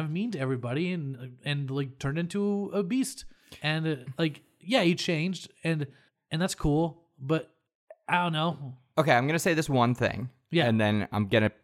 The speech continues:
Speaker 2: I'm gonna toss it to you to make the choice. So the
Speaker 1: Oh,
Speaker 2: only
Speaker 1: man, I feel so, all these ears, all the pressure's on me.
Speaker 2: So the only thing
Speaker 1: Oh,
Speaker 2: I have to
Speaker 1: gosh.
Speaker 2: say about what you argued is, 'cause we, we've come to this, like, this, uh, sort of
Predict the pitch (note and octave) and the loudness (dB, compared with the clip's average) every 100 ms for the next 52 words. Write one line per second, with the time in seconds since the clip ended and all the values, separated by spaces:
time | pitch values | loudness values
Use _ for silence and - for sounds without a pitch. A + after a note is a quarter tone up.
0 | - A2 G#2+ G#2+ - B2 A#2+ - - B2+ | 0 2 4 2 4 4 4 2 -4 -2
1 | A#2 A2+ G#2 F#2+ - F#2+ - C#2+ - - | 2 4 4 2 -2 -2 0 0 -2 -10
2 | - _ _ _ - A2+ A2+ - D#3 F3 | -16 _ _ _ -10 6 6 8 10 10
3 | F#3+ F#3+ - D#3 D#3 D#3 - - - - | 10 8 8 6 6 6 6 6 2 -4
4 | - - F3+ F3+ F#3+ E3+ C#3+ F#3 E3+ D#3 | -10 -12 0 4 6 4 4 4 4 0
5 | - D#3+ D#3+ C3 E3+ D3+ E3 D3 D3+ D#3 | 2 4 4 4 2 2 -2 -2 -2 -2
6 | D3 B2 D3+ C#3+ - D#3+ G3 F#3 E3+ D3+ | -2 2 6 6 10 8 8 6 8 8
7 | D3 D3+ C3+ C3 A2+ A2 A2 G#2+ G#2+ G2 | 8 8 6 6 6 6 4 4 2 0
8 | - G#2+ F#2+ F2+ E2+ F2 - A2+ B2 D3 | 2 2 4 2 0 -2 -2 2 4 4
9 | C3+ D3 - G3 A#3 F#3+ D3+ - C3+ A2+ | 4 4 4 4 4 4 4 6 8 8
10 | G#2 - _ _ - A2+ A#2 - A#2 G2+ | 4 -4 _ _ -6 4 4 6 6 6
11 | F2 F2 - G#2+ G2 | 6 4 4 4 4